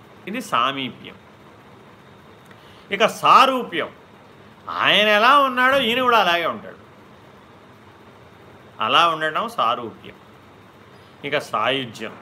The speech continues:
ఆయనకి ఈయనకు భేదం లేదు, అభేదం అనే స్థితిలో ఉండటం. సాయుధ్యం స్థితి. మిగిలిన మూడు కూడా స్థితులే, కానీ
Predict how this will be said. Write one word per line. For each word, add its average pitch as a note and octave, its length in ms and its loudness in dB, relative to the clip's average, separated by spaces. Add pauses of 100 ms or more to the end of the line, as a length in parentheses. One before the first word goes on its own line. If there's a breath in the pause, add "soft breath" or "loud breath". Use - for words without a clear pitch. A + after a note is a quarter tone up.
(120)
ఆయనకి A#2 440 -6
ఈయనకు A2+ 460 -8
భేదం G2 560 -10
లేదు, F#2 800 -14 (100)
అభేదం G2+ 880 -10 (320)
అనే C#3+ 220 -4
స్థితిలో F3 500 -4
ఉండటం. G#2 360 -8 (580 loud breath)
సాయుధ్యం B3+ 760 2
స్థితి. E3 440 -8 (1000 loud breath)
మిగిలిన C#4+ 420 0
మూడు D4+ 420 0
కూడా D#4 280 4
స్థితులే, C#4 580 -2 (500)
కానీ D#3+ 1120 -4